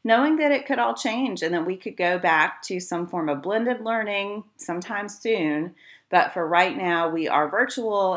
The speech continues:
and the one day a week schedule is gonna hold. So I'm just continuing to try to learn and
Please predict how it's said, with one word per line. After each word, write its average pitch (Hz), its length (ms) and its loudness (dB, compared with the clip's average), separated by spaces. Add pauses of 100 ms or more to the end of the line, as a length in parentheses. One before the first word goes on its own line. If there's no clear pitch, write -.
and 160 160 -2
the 156 80 0
one 160 240 0
day 156 180 -2
a 147 60 0
week 151 500 -4
schedule 151 480 -4
is - 160 -6
gonna 147 200 -4
hold. 147 580 -4 (320)
So 143 640 2
I'm 143 200 0
just 143 460 -6
continuing 220 560 -4
to 233 80 -8
try 185 280 0
to 170 100 0
learn 190 720 -2 (320)
and 175 580 0